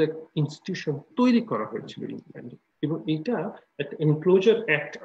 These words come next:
ছিল, যেখানে হয় কি, মানে কোন, এই land এবং labor কখনোই একটা পণ্য হিসাবে দেখা হতো না। What he calls fictitious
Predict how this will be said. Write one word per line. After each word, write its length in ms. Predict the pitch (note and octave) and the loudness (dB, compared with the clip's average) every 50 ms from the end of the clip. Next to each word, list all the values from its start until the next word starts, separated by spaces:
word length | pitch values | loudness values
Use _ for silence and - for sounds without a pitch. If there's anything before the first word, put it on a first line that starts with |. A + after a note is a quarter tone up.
| D3+ D3+ - | -14 -14 -12
ছিল, 360 | - - A#2 G#2+ C3 F#3+ A#3 | -8 -8 -6 -4 -2 -2 -2
যেখানে 440 | A#3 - - - - D#3 D#3+ F3 D3+ | -2 -4 -8 -6 -4 -4 -4 -4 -4
হয় 220 | C#3 D3+ E3+ F#3+ | -4 -4 -6 -6
কি, 220 | F3+ _ - C3+ - _ _ _ _ _ _ _ _ _ _ _ _ _ _ _ _ _ _ _ _ - | -12 _ -14 -14 -14 _ _ _ _ _ _ _ _ _ _ _ _ _ _ _ _ _ _ _ _ -4
মানে 240 | C3+ C3 B2+ B2+ B2+ - - _ _ _ - | -4 -2 -2 -4 -6 -8 -16 _ _ _ 4
কোন, 260 | G#3 G#3 A3 A3+ A#3 - - _ _ - | 4 4 4 2 -4 -10 -16 _ _ -4
এই 260 | C#3 B2 A#2 A2+ A#2 | -2 -2 -2 -2 0
land 360 | B2+ C3 C#3+ E3+ G#3 A3+ A3+ | 2 2 2 2 2 0 0
এবং 360 | A#3+ A#3 A#3 G#3+ D#3+ - A#2+ | 0 0 2 0 0 0 -2
labor 240 | A#2+ C3+ C#3 D3 A#2+ F2+ - - _ _ _ _ _ _ _ _ _ _ _ _ _ - | -2 -2 0 -2 -4 -4 -6 -14 _ _ _ _ _ _ _ _ _ _ _ _ _ 2
কখনোই 640 | - D#3 D#3 D#3 D#3 - - - A3+ G3 D3 C#3+ E3 G3+ - _ _ - | 2 4 4 2 -2 -8 -6 -2 0 2 2 0 -2 -4 -10 _ _ -14
একটা 400 | C#3 - _ - D#3 D#3+ F#3+ - - - - | -14 -10 _ -2 -2 -2 -2 -6 -8 0 2
পণ্য 260 | F3+ F3+ F#3 F#3+ G3 | 4 4 6 4 2
হিসাবে 380 | E3 C3+ C3 C3 C#3 C3+ C#3 B2 | 0 -2 -4 -4 -2 0 0 0
দেখা 260 | B2+ A#2 - - A#2 | 0 -2 -4 -4 -10
হতো 240 | - - - - B2 | -10 -10 -16 -16 -16
না। 80 | B2 - _ _ _ _ _ - | -16 -16 _ _ _ _ _ 2
What 140 | C#3 C#3+ C#3+ | 2 2 2
he 120 | - - F#3 | 0 -6 -6
calls 260 | - - C#3+ C#3 - - - | -2 -2 -2 -2 -2 -4 -10
fictitious 420 | F3+ - - - A3 - A3 - | -10 -8 -4 -2 0 2 2 2